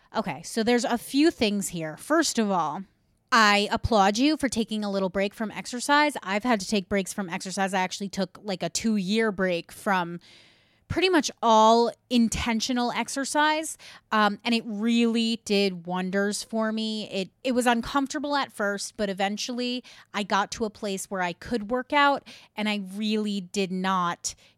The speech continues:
use it as a way to delve back into disordered eating. And it really has been a way to actually manage my anxiety, because I do struggle with an-, anxiety. And exercise can be a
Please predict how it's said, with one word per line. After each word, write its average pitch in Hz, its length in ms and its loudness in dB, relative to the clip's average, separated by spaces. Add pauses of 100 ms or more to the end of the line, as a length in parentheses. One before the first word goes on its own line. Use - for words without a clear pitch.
(140)
use 208 440 0
it 185 160 -2
as 185 140 -4
a 196 80 0
way 180 440 -2
to 180 540 -4 (200)
delve 202 360 -2
back 190 220 2
into 185 240 -4
disordered 170 520 -6
eating. 220 520 -4 (400)
And 190 640 -4 (160)
it 214 220 -2
really 214 320 0
has 190 340 0
been 185 440 -4 (360)
a 208 140 0
way 185 220 0
to 208 380 -4
actually 202 580 0
manage 175 420 -2
my 175 160 -2
anxiety, 170 540 -4
because 196 260 -6
I 165 80 -4
do 196 200 -6
struggle 180 380 -2
with 175 140 -4
an-, 165 220 -8 (120)
anxiety. 175 720 -2 (640)
And 302 240 2
exercise 285 640 -2
can 254 180 -4
be 240 260 -8
a 220 120 -6